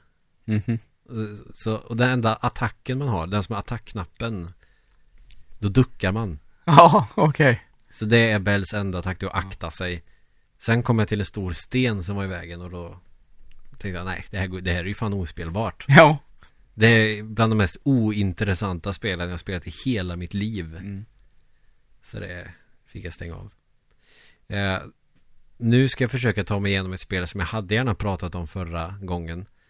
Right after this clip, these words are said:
Speaker 2: Men jag tar det här kanske nästa gång vi går igenom Disney-spel.
Speaker 1: Yes.
Speaker 2: Och det är ju Maui Mallard.
Speaker 1: Åh, fan.
Speaker 2: Har du kört den någon gång?
Speaker 1: Nej.
Speaker 2: Donald Duck and Maui Mallard.
Speaker 1: Nej, tyvärr.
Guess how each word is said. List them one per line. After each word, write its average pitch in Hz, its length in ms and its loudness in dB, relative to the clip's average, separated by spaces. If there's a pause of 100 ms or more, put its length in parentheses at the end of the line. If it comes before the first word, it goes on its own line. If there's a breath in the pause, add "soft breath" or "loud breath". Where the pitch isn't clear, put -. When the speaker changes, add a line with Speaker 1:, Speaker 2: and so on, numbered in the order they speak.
(360)
Speaker 2:
Men 98 180 0
jag 95 140 2
tar 95 180 -2
det 87 60 -2
här 87 80 -2
kanske 87 300 -8 (120)
nästa 90 340 -6
gång 104 180 -2
vi 85 60 -6
går 90 120 -6
igenom 90 180 -6
Disney-spel. 87 640 -8
Speaker 1:
Yes. 85 180 -2 (240)
Speaker 2:
Och 101 80 -4
det 101 240 0
är 98 40 0
ju 90 180 -2
Maui 95 340 -2
Mallard. 90 500 -6 (1800)
Speaker 1:
Åh, 117 120 2
fan. 92 260 -4 (840)
Speaker 2:
Har 98 80 -10
du 95 60 -6
kört 135 240 -6
den 82 80 -10
någon 78 100 -12
gång? 76 140 -16
Speaker 1:
Nej. 104 200 -2 (320)
Speaker 2:
Donald 92 400 -2
Duck 87 240 -10
and 90 160 -6
Maui 85 420 -6
Mallard. 82 380 -10
Speaker 1:
Nej, 104 320 -2 (580)
tyvärr. 95 380 0